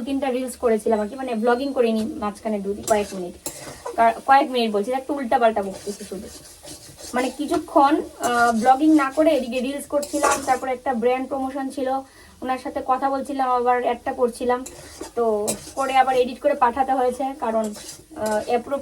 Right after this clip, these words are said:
করতে তো আবার টাইম লাগবে, সেই কারণে তাড়াতাড়ি করে দিলাম ওটা। মানে শুধু ব্লগিং করলেও তো হয় না, আসে-, মানে পাশে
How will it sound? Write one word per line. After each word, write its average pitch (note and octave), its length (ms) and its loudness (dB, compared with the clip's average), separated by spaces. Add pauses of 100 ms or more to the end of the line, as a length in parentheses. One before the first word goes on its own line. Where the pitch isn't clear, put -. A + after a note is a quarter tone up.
করতে C#4 240 -2
তো C4+ 100 4
আবার C4 100 4 (100)
টাইম B3+ 160 0 (100)
লাগবে, A3 240 0 (500)
সেই A3+ 220 2
কারণে A#3 260 0 (100)
তাড়াতাড়ি A#3 400 2
করে A#3 200 2
দিলাম A3+ 260 2
ওটা। B3 160 -4 (1200)
মানে A#3 200 -2
শুধু C#4+ 160 -2 (100)
ব্লগিং B3 340 4
করলেও C#4 280 2
তো C#4+ 120 4
হয় A#3+ 140 -2
না, A3+ 120 0
আসে-, A#3+ 220 -4
মানে A3 120 2 (120)
পাশে A3 200 -2